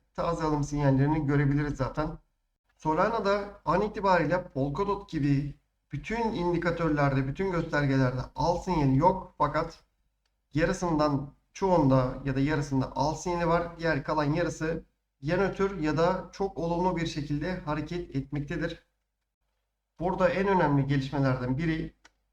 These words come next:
Solana'nın üçgen formasyonunu yukarı yönlü kırmış olmasıdır.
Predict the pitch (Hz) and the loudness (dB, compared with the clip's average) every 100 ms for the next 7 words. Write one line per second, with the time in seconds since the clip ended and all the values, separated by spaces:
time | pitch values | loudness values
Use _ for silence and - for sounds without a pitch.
0 | _ _ 151 160 190 175 165 - - 139 | _ _ -2 2 4 4 2 -2 -4 -6
1 | - 185 180 170 170 165 151 151 165 151 | 0 0 2 2 2 0 0 -2 -2 -4
2 | 156 165 165 139 135 139 147 - 180 185 | -4 -2 2 2 0 -2 -2 -2 -2 -2
3 | - 185 - | -4 -10 -12